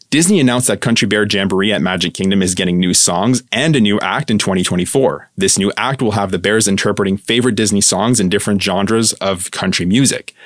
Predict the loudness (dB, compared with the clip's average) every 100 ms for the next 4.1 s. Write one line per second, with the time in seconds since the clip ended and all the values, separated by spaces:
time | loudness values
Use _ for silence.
0 | -20 -10 -2 0 2 0 0 0 0 0
1 | 2 2 0 0 0 0 0 -2 0 2
2 | 2 2 0 0 0 -2 -2 -2 -4 -6
3 | -2 0 0 -2 -2 -2 -2 -2 -4 -6
4 | -16